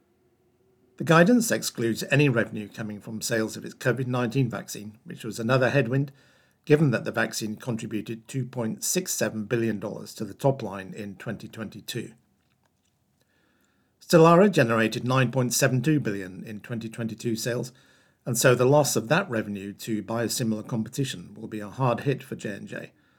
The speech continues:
But the impact is expected to be felt more in twenty twenty-four and twenty-five.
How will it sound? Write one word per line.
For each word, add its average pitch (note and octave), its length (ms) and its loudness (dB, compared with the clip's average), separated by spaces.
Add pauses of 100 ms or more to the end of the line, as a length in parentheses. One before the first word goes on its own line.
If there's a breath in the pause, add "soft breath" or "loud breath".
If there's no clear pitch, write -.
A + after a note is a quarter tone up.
(580)
But - 140 -2
the C3+ 140 4
impact C#3+ 440 2
is - 140 -8
expected - 520 -6
to A2 80 -10
be A2 120 -4
felt A2+ 280 -4
more A2+ 300 -4
in G#2+ 160 -8
twenty A2+ 300 -4
twenty-four A#2 640 0
and G2+ 240 -14
twenty-five. A2 800 -10